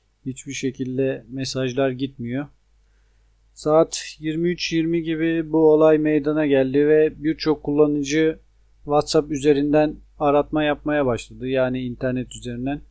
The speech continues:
Hiçbir şekilde WhatsApp üzerinden erişim sağlanamıyor. Hemen WhatsApp'ın web sürümünü de deneyelim. Yan tarafa alıyorum.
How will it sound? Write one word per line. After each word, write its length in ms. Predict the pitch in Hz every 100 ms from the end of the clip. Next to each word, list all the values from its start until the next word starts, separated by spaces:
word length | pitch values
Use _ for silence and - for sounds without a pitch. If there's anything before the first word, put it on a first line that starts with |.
| _ _ _ _ _ _
Hiçbir 260 | 143 139 156
şekilde 640 | - 147 147 147 151 156
WhatsApp 480 | 147 143 139 - 139
üzerinden 580 | 135 147 139 143 143 147
erişim 520 | 147 139 135 143 147 - _
sağlanamıyor. 840 | - - 135 135 139 131 113 127 160 _ _ _ _ _ _ _ _ _ _ _ -
Hemen 420 | 160 165 165 175 _ _
WhatsApp'ın 680 | 160 156 147 165 151 160 165
web 320 | - 151 160
sürümünü 520 | - 160 156 156 160
de 140 | 139 123
deneyelim. 460 | 120 113 117 143 - _ _ _ _ _ _ _ _ _ _ _ _ _ _ _ _ _ _ _ _ _ _ _ _ -
Yan 240 | 131 131
tarafa 640 | 123 127 123 - 127 123 - _ _
alıyorum. 580 | 135 123 120 110 127 131